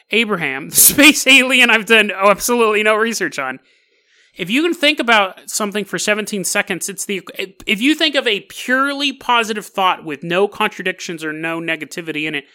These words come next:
it's equal to two thousand hours of work. And you're just like, "Jason, do you actually believe that?" I don't know. I don't know.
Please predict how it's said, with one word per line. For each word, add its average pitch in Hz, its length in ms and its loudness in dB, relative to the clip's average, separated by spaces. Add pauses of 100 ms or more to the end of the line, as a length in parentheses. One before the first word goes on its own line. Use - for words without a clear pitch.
(400)
it's - 140 -10
equal 160 280 -4
to - 120 -14
two 202 240 -8
thousand 180 400 0
hours 151 320 0
of 120 140 -14
work. 123 320 -8
And 131 160 -12
you're 139 160 -6
just 131 280 -12
like, 117 360 -12
"Jason, 151 400 -8
do 151 100 -12
you 175 80 -6
actually 165 400 -4
believe 143 240 -8
that?" 147 180 -6 (680)
I 226 140 2
don't 285 300 4
know. 190 520 0 (300)
I 196 100 2
don't 240 300 2
know. 190 440 -2